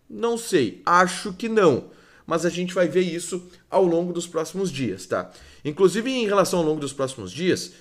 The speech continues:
eu havia dito semana passada, e agora, claro, reafirmo, que nessa semana o Internacional deve começar a fazer reuniões do departamento de futebol, da comissão técnica, do conselho de gestão,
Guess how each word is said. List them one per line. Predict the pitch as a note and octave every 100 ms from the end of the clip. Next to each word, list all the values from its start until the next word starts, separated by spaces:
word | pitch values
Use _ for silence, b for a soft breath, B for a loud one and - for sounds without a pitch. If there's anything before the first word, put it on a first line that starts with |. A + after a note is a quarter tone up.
| B B
eu | C#3 D#3 -
havia | D3 C#3 G3
dito | C3 D3+ -
semana | B2+ D3
passada, | E3+ A#2+ - D#3 D#3+ F2+ - _
e | D#3
agora, | F3 - G#2+ G#2+
claro, | G#2 F#2+
reafirmo, | F#2+ A#2+ - E3 D#3 F2+ B B B B
que | G3
nessa | A#3+ A#3
semana | F#3+ E3 C3+ F3 A#2
o | C#3+
Internacional | E3+ E3 F3 E3+ C#3+
deve | C#3 D3 D3
começar | D#3+ D3+ F#3
a |
fazer | F#3 E3 C#3+
reuniões | C3 E3+ F3+ C#3 D3+ F#3+ - - b b b b b -
do | A#3
departamento | A#3 G3+ G3 D#3 -
de |
futebol, | - D3+ E3 F3 B2 A#2 - -
da | - F3
comissão | D3+ C3 D3+
técnica, | D#3+ D#3+ A#2+ A#2+ A2+ A2+ - B -
do | F#3
conselho | G3 F3+ B2+ B2
de |
gestão, | B2+ F3 F3 D3 D3 C#3+